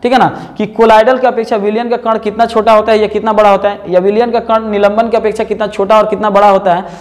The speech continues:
तो आप हंड्रेड परसेंट सही टिक मार करके आएंगे। तो देखिए वो ट्रिक क्या है, देखिए ट्रिक, व्हील का कॉलोनी नीला है। व्हील का कॉलोनी नीला है मतलब, व्हील मतलब विलयन,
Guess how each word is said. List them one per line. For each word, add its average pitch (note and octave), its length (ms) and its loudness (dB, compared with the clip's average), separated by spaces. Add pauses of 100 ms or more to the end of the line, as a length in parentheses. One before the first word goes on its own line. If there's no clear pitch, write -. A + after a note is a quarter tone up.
तो F#3 60 -2
आप F3+ 360 -2
हंड्रेड F3+ 380 -4
परसेंट F#3 240 -4
सही D#3+ 240 -4
टिक D#3+ 240 -6
मार C3+ 180 0
करके C3 220 -6
आएंगे। B2 220 -6
तो D3+ 120 -6
देखिए F3+ 260 0
वो F#3 80 2
ट्रिक E3 280 -4
क्या C3+ 140 0
है, A#2 240 -8
देखिए C3 260 -2 (460)
ट्रिक, F#3+ 280 2 (300)
व्हील D4 400 2
का C4 220 4 (100)
कॉलोनी A#3 480 -2
नीला F3+ 420 0
है। B2+ 240 -4
व्हील A3 240 0
का C4 140 2
कॉलोनी B3+ 320 0
नीला B3 240 4
है B3+ 120 4
मतलब, C#4+ 300 -4 (280)
व्हील C4+ 320 2
मतलब C#4+ 440 0
विलयन, E3+ 600 0